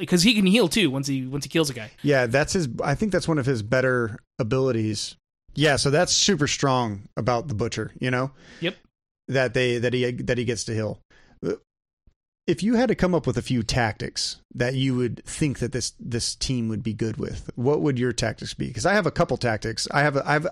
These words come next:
Speaker 2: I have a way that I think that these guys would run.
Speaker 1: All right. So for me, I would wanna get closer to the center of the board or even to the very edge of my opponent. So my strategy is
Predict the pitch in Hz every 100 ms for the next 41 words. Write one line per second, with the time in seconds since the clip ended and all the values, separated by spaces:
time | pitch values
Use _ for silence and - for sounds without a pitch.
0 | - 180 196 135 156 160 135 123 - -
1 | 165 143 104 127 113 123 104 117 110 95
2 | 113 - - - - _ - 156 127 -
3 | - - 151 143 139 135 - - - -
4 | - 165 160 180 196 - _ _ _ _
5 | 131 165 180 175 185 165 151 156 - -
6 | - 156 175 165 147 - 165 165 143 123
7 | 131 156 160 135 139 156 151 139 156 139
8 | 135 135 - _ _ _ _ _ 147 143
9 | 131 156 151 143 147 143 123 - 143 139
10 | 139 143 135 143 156 - 160 151 143 131
11 | 131 131